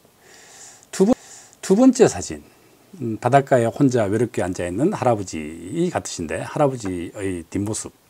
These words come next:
인생의, 에, 허무함, 뭐, 이런 걸 느낄 수 있을 것 같습니다. 되게 사진이, 이, 좋아 보입니다. 아, 뭐라 그럴까요?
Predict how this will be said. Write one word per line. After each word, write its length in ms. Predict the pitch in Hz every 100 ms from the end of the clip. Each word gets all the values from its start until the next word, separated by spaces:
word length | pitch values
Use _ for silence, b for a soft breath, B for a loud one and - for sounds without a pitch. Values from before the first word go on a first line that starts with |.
| _ _ B B B B B
인생의, 600 | 107 110 113 113 107 107
에, 640 | 95 92 95 98 92 87 85 - -
허무함, 840 | 104 98 92 87 98 82 113 156
뭐, 120 | 98
이런 180 | 120 147
걸 100 | 117
느낄 200 | 95 82
수 120 | -
있을 160 | 73 -
것 100 | 78
같습니다. 440 | - 76 - -
되게 260 | - 123 185
사진이, 460 | - 156 151 - -
이, 160 | 87 80
좋아 340 | - 90 98
보입니다. 520 | 90 82 76 71 - - B B B B B B B B
아, 680 | - 92 92 90 90 87 87 80
뭐라 220 | 95 113
그럴까요? 440 | 143 165 151 92